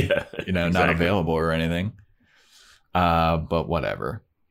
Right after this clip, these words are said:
Speaker 2: So then Buffy's walking the halls at school, talking with a lady named Ms. Moran, 'cause she still needs to get a teacher, a glowing teacher recommendation to, uh, keep her ass in school.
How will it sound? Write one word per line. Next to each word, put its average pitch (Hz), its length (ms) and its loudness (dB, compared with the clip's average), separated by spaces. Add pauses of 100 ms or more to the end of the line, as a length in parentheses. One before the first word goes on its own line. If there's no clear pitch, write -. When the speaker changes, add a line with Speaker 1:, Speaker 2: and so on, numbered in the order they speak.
(380)
Speaker 2:
So 98 340 2
then 107 320 4
Buffy's 104 320 2
walking 98 300 2
the 87 60 2
halls 95 380 2
at 92 80 -4
school, 92 600 0
talking 92 420 0
with 90 100 -2
a 90 60 -2
lady 85 160 0
named 85 200 0
Ms. 87 200 -2
Moran, 82 560 0 (340)
'cause 82 220 -2
she - 120 -4
still 123 280 0
needs 120 240 0
to 101 100 -6
get 95 320 0
a 80 40 -4
teacher, 104 600 -2 (240)
a 107 60 -8
glowing 104 640 2 (320)
teacher 104 300 0
recommendation 90 880 0 (520)
to, 90 340 0
uh, 82 400 0 (120)
keep - 220 -4
her 95 320 0
ass 85 340 0
in 82 160 0
school. 80 540 -6